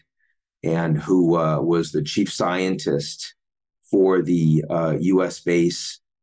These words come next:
on the South Pole. And she's a, you know, incredible expeditionist.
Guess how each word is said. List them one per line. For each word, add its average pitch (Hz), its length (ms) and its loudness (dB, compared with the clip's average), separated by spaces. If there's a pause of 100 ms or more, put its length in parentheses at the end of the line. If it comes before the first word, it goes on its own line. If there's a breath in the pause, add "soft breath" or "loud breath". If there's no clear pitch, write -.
(140)
on 92 200 0
the 82 60 -4
South 98 380 -2
Pole. 69 380 -2
And 80 100 0
she's 87 300 -2
a, 78 180 -2 (220)
you 65 80 -6
know, - 240 -10 (260)
incredible 95 560 -2
expeditionist. - 1080 -4